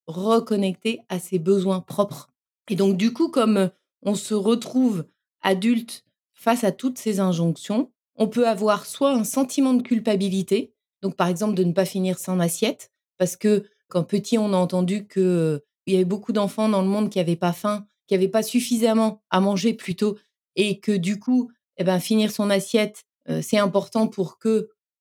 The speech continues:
pour être solidaire quelque part avec eux. Mais au final, quand je finis pas mon assiette, ça change pas la faim dans le monde,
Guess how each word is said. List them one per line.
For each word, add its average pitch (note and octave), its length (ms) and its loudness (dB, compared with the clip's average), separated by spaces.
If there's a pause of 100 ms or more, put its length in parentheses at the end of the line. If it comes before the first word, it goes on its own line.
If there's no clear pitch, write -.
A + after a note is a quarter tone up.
(240)
pour F#3+ 140 0
être F#3+ 120 -4
solidaire A#3 540 0
quelque F#3 300 0
part F3+ 340 -2
avec F#3 380 0
eux. C4 160 0 (340)
Mais F3+ 140 0
au G3 80 2
final, G#3 480 -2 (180)
quand F#3 100 -10
je - 120 -10
finis F#3+ 200 0
pas F#3+ 160 2
mon F#3 160 2
assiette, F3 480 -2
ça E3+ 140 -8
change E3 300 -4
pas E3+ 100 0
la E3+ 100 2
faim E3+ 200 -2
dans E3 120 4
le F3+ 60 4
monde, C4 340 2